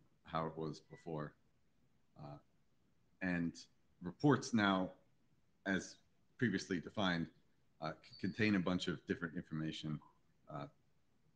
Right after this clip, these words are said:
that, that serves different purposes, but it's all the same format. And this is similar to what was done with the, the typing system between the, the literal types and semantic types is we want the encoding to be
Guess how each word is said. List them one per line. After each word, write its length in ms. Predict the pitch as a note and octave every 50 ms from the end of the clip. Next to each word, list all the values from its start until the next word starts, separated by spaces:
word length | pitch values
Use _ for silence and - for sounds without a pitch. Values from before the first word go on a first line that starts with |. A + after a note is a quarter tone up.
| _ - -
that, 140 | F#2 E2+ - - _ _ _ - -
that 100 | - -
serves 220 | - B2 A2+ F2+
different 260 | A2 G#2+ - F#2 -
purposes, 360 | G#2+ G#2 D2+ - E2 F#2 D#2+
but 120 | - F#2 D#2+
it's 140 | D#2 - G2
all 140 | F#2+ F#2+
the 80 | D#2 E2
same 280 | - - E2+ D#2 D2+ - -
format. 320 | F2 E2+ D2+ C#2+ D2 D#2 - -
And 100 | F2+ F#2
this 120 | G2+ F2+ G2+
is 100 | G2 -
similar 280 | C#3 C3+ C3 A#2 A2+
to 260 | A2 - G#2+ G2+ F#2 - - - _ _ _ _ -
what 120 | G2+ G#2
was 100 | A#2 G2
done 200 | - G2+ G2 G2
with 140 | G2 F2+ -
the, 120 | F2 E2 - -
the 60 | -
typing 320 | - - A2 G#2 - G#2 F#2+
system 320 | - F#2+ F2 - G2 F2+
between 280 | D#2 - - F#2 F2 E2
the, 100 | D#2+ - _ _ _ _ _ - -
the 180 | E2 D#2+ D#2 - - -
literal 240 | F#2+ G2+ G2+ G2 F2+
types 240 | - F#2 F2 - -
and 100 | F2 -
semantic 360 | - F2+ F2 F2+ E2+ - -
types 200 | F2 E2+ - -
is 160 | D#2+ D2+ - - _ _ _ _ _ _ -
we 60 | G2
want 180 | G2 A2+ B2 B2 - G#2
the 160 | F#2 F#2 F2 - - - A#2+
encoding 520 | C3 D#3 C#3+ - A2+ G#2+ G2+ G2+ F#2+ F#2
to 60 | -
be 240 | D#2+ F2 E2+ E2